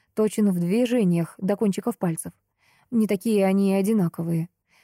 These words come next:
Натыкаюсь на несколько сольных номеров Стаса, покусываю кончик большого пальца, чтобы не отключиться, и,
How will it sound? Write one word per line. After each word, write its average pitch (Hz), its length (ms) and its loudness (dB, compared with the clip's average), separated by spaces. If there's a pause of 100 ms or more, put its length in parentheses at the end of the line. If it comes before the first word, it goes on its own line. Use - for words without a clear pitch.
(100)
Натыкаюсь 277 540 -2
на 214 80 0
несколько 196 640 0
сольных 196 460 0
номеров 180 360 2
Стаса, 254 560 -4 (360)
покусываю 180 720 0
кончик 185 380 -2
большого 185 520 -2
пальца, 180 380 -4
чтобы 175 360 -2
не 175 180 4
отключиться, 185 720 -2 (460)
и, 302 320 2